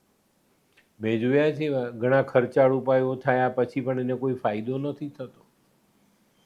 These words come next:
તો ગુરુનું ઋણ આપણે જો ચૂકવવું છે તો આપણે પાપ શું કર્યું, આપણી કુંડળીમાં ગુરુ નબળા કેમ થયા, તો સમજવા માટે આપણે જાણીએ આપણા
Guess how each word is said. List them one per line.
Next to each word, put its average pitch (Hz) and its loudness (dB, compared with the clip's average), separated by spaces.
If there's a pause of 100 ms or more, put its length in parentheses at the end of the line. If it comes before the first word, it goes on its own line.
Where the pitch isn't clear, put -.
(300)
તો 147 -4
ગુરુનું 143 2
ઋણ 165 0
આપણે 156 -4
જો 151 -6
ચૂકવવું 135 -4
છે 127 -2
તો 139 -4
આપણે 143 -4
પાપ 143 -4
શું 131 -6
કર્યું, 80 -14 (1700)
આપણી 98 -8
કુંડળીમાં 113 -2
ગુરુ 110 -2
નબળા 117 0
કેમ 139 -4
થયા, 82 -18 (1040)
તો - -16 (240)
સમજવા 180 6
માટે 160 4
આપણે 147 2
જાણીએ 127 0 (120)
આપણા 147 -2